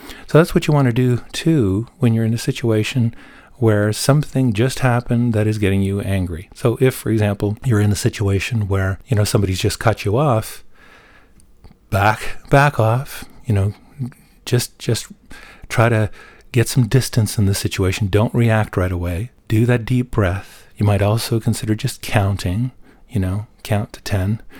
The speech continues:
count to twenty, whatever it takes, to really get yourself to have some distance between that stimulus and the response that you're gonna make, uh, to it.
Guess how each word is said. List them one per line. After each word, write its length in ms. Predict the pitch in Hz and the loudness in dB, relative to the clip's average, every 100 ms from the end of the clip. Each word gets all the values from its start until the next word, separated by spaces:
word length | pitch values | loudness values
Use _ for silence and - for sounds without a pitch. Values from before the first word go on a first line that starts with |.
| - - | -20 -10
count 260 | - 98 - | -4 -4 -6
to 60 | |
twenty, 360 | - 110 98 104 | -6 -2 0 0
whatever 380 | 113 98 98 107 | 2 0 2 0
it 100 | - | -2
takes, 420 | - 92 - - - - - | -4 -4 -6 -14 -16 -16 0
to 80 | 151 | 4
really 180 | 196 | 4
get 240 | 190 170 - | 2 0 0
yourself 460 | 135 - 120 - - - - - - _ _ - | 0 2 2 0 -10 -18 -20 -20 -20 _ _ -8
to 140 | - | -4
have 440 | 95 - 117 113 110 | -4 0 0 0 0
some 200 | 107 101 | 0 2
distance 500 | 90 113 - 110 - | 0 0 0 -2 -2
between 460 | 104 - 110 104 | -6 -2 0 2
that 200 | 98 95 | 0 -2
stimulus 680 | - - 139 143 131 131 - - - - - - | -2 0 2 2 2 -2 -6 -14 -20 -20 -8 0
and 160 | 107 | 2
the 40 | 101 | 2
response 520 | 101 - 104 104 - | 0 0 -2 -2 -4
that 120 | - | -6
you're 180 | 107 95 | -4 -2
gonna 160 | 98 92 | 0 0
make, 460 | 95 101 - - - | 0 -4 -10 -20 -6
uh, 160 | 107 92 - | -4 -4 -4
to 240 | - 95 | -4 -4
it. 120 | 87 | -6